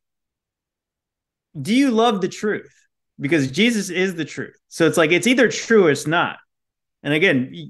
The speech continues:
you have to ask yourself, this is a question you, everybody always has to ask themselves. Do you want to know the truth? If you say no, don't say no. I mean, if you really think about it, like, you, you have to want to, you know, like, if you want to know,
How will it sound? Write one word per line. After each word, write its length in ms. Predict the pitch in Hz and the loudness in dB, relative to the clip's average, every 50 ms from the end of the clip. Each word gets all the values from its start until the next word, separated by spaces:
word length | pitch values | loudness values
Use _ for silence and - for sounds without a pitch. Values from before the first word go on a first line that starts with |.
| - _ | -16 _
you 120 | 180 175 | -2 0
have 220 | 185 220 254 285 - | 2 2 2 2 2
to 100 | 247 190 | 0 2
ask 240 | 190 190 180 170 - | 2 2 2 2 0
yourself, 420 | 165 143 - - 160 139 131 - | -4 -6 -4 -2 -2 -2 -2 -4
this 200 | 143 156 208 208 | -4 -4 -4 -2
is 80 | 214 165 | -4 -4
a 80 | - - | -4 -4
question 320 | - 220 - - 143 135 | -4 -4 -4 -4 -4 -4
you, 120 | 135 143 | -4 -6
everybody 440 | 104 110 147 170 151 143 147 143 - | -8 -8 -6 -4 -4 -4 -6 -8 -6
always 280 | 127 143 143 139 127 135 | -6 -4 -4 -4 -4 -4
has 200 | 131 127 120 - | -6 -8 -6 -6
to 80 | 123 | -8
ask 160 | 113 110 110 - | -8 -8 -8 -10
themselves. 440 | 113 107 101 - 120 101 95 - - _ _ _ _ _ _ _ _ _ _ - 143 | -12 -12 -8 -6 -6 -6 -8 -10 -16 _ _ _ _ _ _ _ _ _ _ -10 -8
Do 160 | 120 139 185 | -4 2 4
you 220 | 220 240 247 240 220 | 4 6 6 6 6
want 260 | 214 220 240 247 240 | 6 6 4 2 2
to 80 | - 185 | 0 2
know 200 | 170 147 135 120 | 2 2 2 0
the 100 | 107 107 | -2 -6
truth? 300 | - - 117 104 - - _ _ _ _ _ _ _ | -10 -12 -16 -16 -18 -20 _ _ _ _ _ _ _
If 140 | - - 165 | -2 0 0
you 60 | 190 | 0
say 380 | 160 - - 254 262 277 294 262 | -2 -2 0 2 4 4 6 6
no, 560 | 226 220 226 226 185 147 127 110 104 101 - _ _ _ _ _ _ _ _ _ _ _ _ _ _ _ _ _ _ _ _ _ _ _ _ | 6 6 6 4 4 2 0 -2 -4 -8 -12 _ _ _ _ _ _ _ _ _ _ _ _ _ _ _ _ _ _ _ _ _ _ _ _
don't 220 | - 135 156 170 165 | -2 0 0 0 0
say 240 | - 208 190 180 175 | 2 2 2 2 2
no. 260 | 202 226 185 127 104 | 2 2 2 0 0
I 40 | 113 | -2
mean, 200 | 135 139 139 139 | 0 0 0 0
if 120 | 143 139 | 0 -2
you 100 | 151 156 | -2 -2
really 160 | 175 185 170 | -2 -2 -2
think 220 | - 208 202 190 185 | -2 -4 -4 -4 -4
about 260 | 135 123 127 120 120 | -4 -4 -4 -6 -6
it, 60 | 117 | -8
like, 220 | 117 120 113 - | -10 -12 -12 -10
you, 120 | 147 151 156 | -12 -12 -12
you 380 | 147 147 - - 147 151 160 | -12 -14 -12 -8 -4 -2 -2
have 320 | 147 190 208 208 202 208 - | 2 2 2 2 2 0 0
to 100 | 180 160 | 0 0
want 280 | 156 160 160 160 - | 2 2 0 -2 -2
to, 100 | - - | -4 -6
you 180 | 151 - 170 151 | -4 -2 -2 0
know, 40 | 135 | 0
like, 160 | 127 123 - | 0 0 -2
if 140 | 165 117 147 | -4 -6 -6
you 120 | 156 165 | -6 -4
want 240 | 175 208 226 226 226 | -2 -2 -2 -2 -4
to 80 | 175 160 | -6 -4
know, 360 | 151 156 151 147 120 110 | -2 -2 0 -2 -2 -4